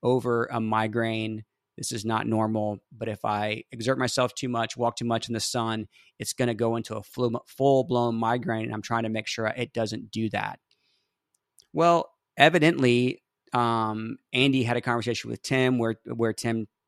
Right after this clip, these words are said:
you know, told him about that. I have no idea the context of that conversation, but Andy tells us, you know,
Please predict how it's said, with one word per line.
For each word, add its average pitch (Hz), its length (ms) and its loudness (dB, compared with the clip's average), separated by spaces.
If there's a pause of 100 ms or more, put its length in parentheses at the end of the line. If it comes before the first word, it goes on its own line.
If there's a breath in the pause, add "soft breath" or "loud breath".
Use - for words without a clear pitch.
(100)
you 151 120 0
know, 127 60 2
told 185 240 0
him 165 60 2
about 123 180 6
that. 120 120 4
I - 20 4
have 117 120 2
no 147 200 4
idea 135 160 2
the 120 80 -2
context 120 380 -4
of 107 40 -10
that 113 120 -4
conversation, 110 500 -4
but 117 160 -8
Andy 160 200 0
tells 113 360 0
us, 113 260 -2 (480)
you 156 100 -2
know, 123 240 6